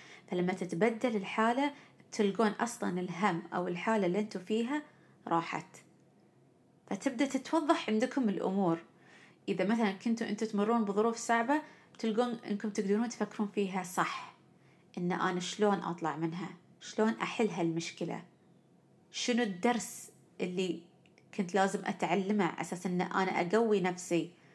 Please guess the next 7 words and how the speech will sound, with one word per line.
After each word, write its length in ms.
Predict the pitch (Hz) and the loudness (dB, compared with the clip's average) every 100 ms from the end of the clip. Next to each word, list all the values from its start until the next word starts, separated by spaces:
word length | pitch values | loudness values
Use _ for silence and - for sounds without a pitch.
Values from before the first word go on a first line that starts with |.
| - - _ - | -20 -20 _ 0
وأستفيد 1160 | 190 185 - - - - - 185 233 214 175 - - _ _ _ _ - | 2 2 0 -12 -8 -8 -4 -4 2 2 2 -4 -20 _ _ _ _ -6
في 60 | |
الظروف 400 | 175 196 196 190 | 0 2 2 0
الثانية 440 | 180 - 180 180 175 | -6 0 2 4 0
إذا 300 | 202 262 196 | 0 2 4
مرت 420 | 175 180 165 - | 4 2 -2 0
علي. 360 | 160 160 151 | 0 0 -2